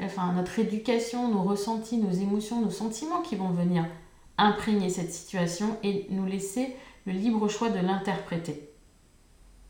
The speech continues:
Et ce sont nos émotions qui vont nous diriger, nous dire, « Hum, ça me plaît, ça me plaît pas, ça va, ça va. » Donc, valeurs et émotions,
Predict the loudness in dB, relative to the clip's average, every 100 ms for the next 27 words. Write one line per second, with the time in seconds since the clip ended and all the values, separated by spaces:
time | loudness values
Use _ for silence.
0 | -20 -20 -20 -12 -4 -2 0 2 6 6
1 | 6 4 2 0 0 0 2 2 2 2
2 | 2 2 2 -2 -4 -4 -2 -4 -6 -6
3 | -4 -6 -6 -6 -8 -8 -8 -6 -6 -6
4 | -10 -16 -18 -20 -20 -20 -20 -16 -10 -10
5 | -10 -20 -20 -20 -20 -10 -4 -2 0 0
6 | -2 -4 0 2 4 2 -2 -8